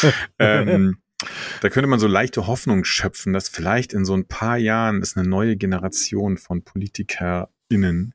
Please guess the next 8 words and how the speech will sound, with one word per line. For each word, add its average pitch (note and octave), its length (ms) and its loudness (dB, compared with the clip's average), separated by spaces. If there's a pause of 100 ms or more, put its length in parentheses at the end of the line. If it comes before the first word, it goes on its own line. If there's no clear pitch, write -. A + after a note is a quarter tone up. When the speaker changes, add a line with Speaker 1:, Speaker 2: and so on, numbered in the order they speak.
(120)
Speaker 2:
gibt, - 340 -6 (200)
die E2+ 360 -4 (640)
alles G#2 220 2
ein A#2+ 40 2
bisschen G2 200 0
besser A#2 220 0
machen. G2 320 -2 (540)
Ähm, A2 440 4